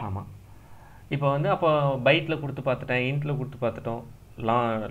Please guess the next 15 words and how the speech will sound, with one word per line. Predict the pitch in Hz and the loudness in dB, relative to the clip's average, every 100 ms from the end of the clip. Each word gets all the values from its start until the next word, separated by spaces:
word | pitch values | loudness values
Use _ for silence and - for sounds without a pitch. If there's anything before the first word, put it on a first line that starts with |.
| 113 | 2
லாங்ல | 120 143 143 120 | 4 4 2 0
கொடுத்து | 117 113 | -6 -6
பார்த்துட்டோம், | 110 107 117 113 | -6 -4 -6 -4
ஃப்ளோட்ல | 139 143 143 120 | -2 -2 -2 -6
கொடுத்து | 113 113 | -6 -6
பார்த்துட்டோம். | 113 107 110 135 139 | -6 -4 -6 0 4
சம்மந்தம் | 151 214 208 185 | 6 4 2 2
இல்லாம | 185 185 160 | 2 4 6
வேற | 175 175 | 6 6
ஏதாவது | 180 170 | 2 2
ஒண்ணு | 143 | -2
கொடுத்தா | 139 - 147 | -2 0 0
என்ன | 113 113 | -2 -6
நடக்கும்? | 101 101 - - - - - - - - - - - | -8 -10 -16 -18 -20 -20 -20 -20 -20 -20 -10 -4 0
Incompatible | 160 151 156 147 143 131 123 | 2 2 4 6 6 2 0